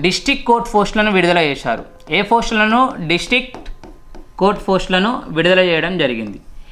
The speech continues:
ఈ డిస్ట్రిక్ట్ కోర్టు పోస్టులలో ఎన్ని రకాల పోస్టులను విడుదల చేశారంటే తొమ్మిది రకాల పోస్టులను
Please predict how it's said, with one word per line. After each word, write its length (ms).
ఈ 20
డిస్ట్రిక్ట్ 420
కోర్టు 200
పోస్టులలో 680
ఎన్ని 220
రకాల 340
పోస్టులను 460
విడుదల 240
చేశారంటే 580
తొమ్మిది 540
రకాల 320
పోస్టులను 600